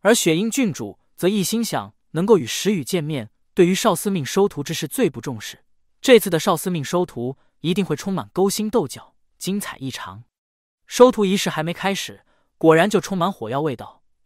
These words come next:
雪露的心机太过于露骨，她利用青钢击败赤王的事情，故意挑拨青钢和朱颜的关系，被朱颜识破。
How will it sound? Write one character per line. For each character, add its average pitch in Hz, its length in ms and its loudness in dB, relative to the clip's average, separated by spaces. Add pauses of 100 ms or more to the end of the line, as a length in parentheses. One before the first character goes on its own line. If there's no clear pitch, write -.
雪 170 240 2
露 196 100 4
的 170 80 0
心 202 240 -2
机 208 180 -4
太 - 240 -2
过 143 140 -4
于 160 100 -4
露 180 160 -2
骨， - 240 -16 (320)
她 208 140 2
利 208 80 2
用 165 160 0
青 196 240 -4
钢 202 180 0
击 202 160 -6
败 180 120 -2
赤 - 240 -4
王 117 120 -4
的 127 80 -6
事 139 160 -6
情， 107 240 -14 (300)
故 254 160 2
意 226 80 2
挑 131 180 -4
拨 160 120 -2
青 202 200 -4
钢 196 220 -2
和 - 160 -8
朱 202 160 -4
颜 151 100 -2
的 151 80 -6
关 175 220 -4
系， - 240 -12 (220)
被 135 120 -4
朱 160 160 -6
颜 139 140 -4
识 117 220 -8
破。 - 260 -8